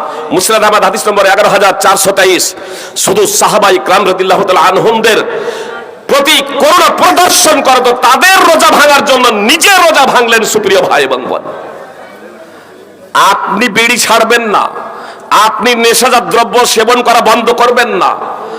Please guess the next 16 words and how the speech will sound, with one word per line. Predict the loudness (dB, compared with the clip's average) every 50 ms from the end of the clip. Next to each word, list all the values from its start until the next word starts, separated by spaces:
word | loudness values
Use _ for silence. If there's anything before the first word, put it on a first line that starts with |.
| -14 -16 -16 -12 -4
আপনি | 0 2 2 2 2 0 -2 -2 0 0 -2 -2 0 0
পরকীয়া | 2 2 2 2 2 2 2 2
ছাড়বেন | 2 2 2 2 2 2 2 0
না, | 0 -2 -2 -2 -4 -6 -8 -12 -12 -12 -14 -14 -14 -4 0 2 2 2
আপনি | 0 0 -2 0 0
মিথ্যা | 0 -2 -2 -2 0 0 2
কথা | 2 2 2 2
ছাড়বেন | 2 2 2 2 2 2 0 0
না, | 0 0 0 0 0 -2 -4 -8 -10 -10 -10 -12 -10 -4
আপনি | 0 0 0 0 0 0 0 2
অশ্লীলতা | 2 2 2 2 2 0 0 2 2 2 2 2 2 2 2
থেকে | 0 2 0 2 2
নিজে | 2 2 0 0 2 0 0
বিরত | 0 0 0 2 2 2 2
হবেন | 2 2 2 2 2 2 2 2
না, | 2 2 2 2